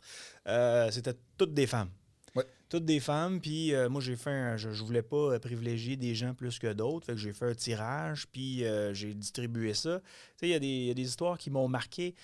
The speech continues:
Speaker 1: mais, euh, tu sais, de, de, de savoir que toi, t'as eu l'idée de partir ça parce que toi aussi, t'as eu besoin de ça, euh, tu sais, je trouve ça tellement beau, là. Tu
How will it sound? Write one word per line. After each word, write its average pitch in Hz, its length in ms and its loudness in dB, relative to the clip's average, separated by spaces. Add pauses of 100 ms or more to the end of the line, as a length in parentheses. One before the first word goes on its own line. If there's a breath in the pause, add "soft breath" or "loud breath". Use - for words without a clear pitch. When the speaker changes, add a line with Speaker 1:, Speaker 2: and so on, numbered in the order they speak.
(220 loud breath)
Speaker 1:
mais, 127 320 2
euh, 123 260 6
tu 117 80 -6
sais, 170 100 -2
de, 143 100 -8
de, 113 160 -12 (160)
de 123 200 -4
savoir 151 440 2
que 147 100 -4
toi, 156 460 2
t'as 151 140 -2
eu 131 80 0
l'idée 123 280 0
de 151 100 2
partir 123 520 -4
ça 160 180 -4
parce 120 220 -4
que - 80 -6
toi 139 240 -4
aussi, 143 300 -4
t'as 143 100 -2
eu 135 140 2
besoin 131 500 2
de 131 120 -2
ça, 113 180 -2
euh, 135 340 2
tu - 60 -14
sais, - 80 -6
je - 100 -8
trouve 113 160 -8
ça 127 100 -4
tellement 110 440 -2
beau, 107 240 -4
là. 123 100 -4
Tu 120 60 -10